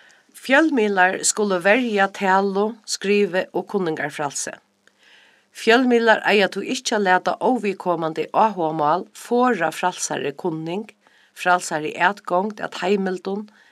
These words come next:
ella forða orðaskifti um samfelagslig mál ella viðurskifti. Paragraf eitt, stykki fýra. Fjølmiðlar eiga at verja einstaklingar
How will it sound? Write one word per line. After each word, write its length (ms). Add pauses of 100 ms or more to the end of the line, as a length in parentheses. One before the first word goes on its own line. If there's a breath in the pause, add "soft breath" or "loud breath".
ella 280
forða 440
orðaskifti 760
um 160
samfelagslig 920 (180 soft breath)
mál 580
ella 240
viðurskifti. 600 (2000 soft breath)
Paragraf 480
eitt, 320
stykki 360
fýra. 440 (1080)
Fjølmiðlar 800 (100)
eiga 180
at 80
verja 380
einstaklingar 920